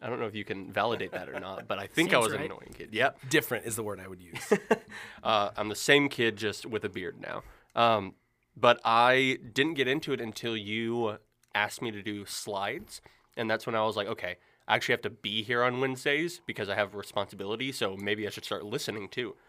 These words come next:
Speaker 1: Um, and around that time, I started getting the call to youth ministry because I got into apologetics, and I really liked being able to ask questions and get answers to them, and so I was fascinated by that.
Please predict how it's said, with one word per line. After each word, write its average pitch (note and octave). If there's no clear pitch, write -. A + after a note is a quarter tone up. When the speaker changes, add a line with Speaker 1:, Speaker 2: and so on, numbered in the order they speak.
Speaker 1:
Um, G#2
and B2+
around A#2+
that B2+
time, A#2+
I G#2+
started A2
getting A2
the G2+
call G#2+
to G2
youth C#3
ministry G#2
because A2
I G#2+
got A#2
into G#2+
apologetics, G#2
and G#2+
I G2+
really A2
liked G#2
being G#2
able G#2
to G2
ask G#2+
questions C3
and F#2+
get G#2+
answers G2
to C#3+
them, F#3
and -
so A#2+
I A#2
was A2+
fascinated A2
by F2
that. C#2+